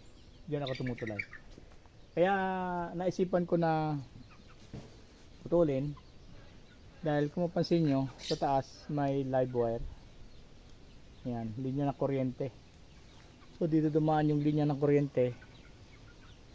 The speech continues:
Kaya kailangan natin na tanggalin. Ayan, kung mapapansin nyo, yun ang poste. Nandun, sa kabila.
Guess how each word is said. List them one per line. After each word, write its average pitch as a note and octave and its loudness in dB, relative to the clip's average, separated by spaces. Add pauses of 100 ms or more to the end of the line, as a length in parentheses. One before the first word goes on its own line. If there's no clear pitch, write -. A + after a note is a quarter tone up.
Kaya C3+ 6
kailangan C3+ 4
natin C3 2
na B2 2 (1600)
tanggalin. B2 4 (640)
Ayan, A2 0 (160)
kung A2+ -2 (380)
mapapansin A2+ 0
nyo, G#2+ -2
yun A#2+ 2
ang A#2+ 0
poste. A2+ 0 (1400)
Nandun, G#2 0
sa A#2 -6
kabila. G#2 -2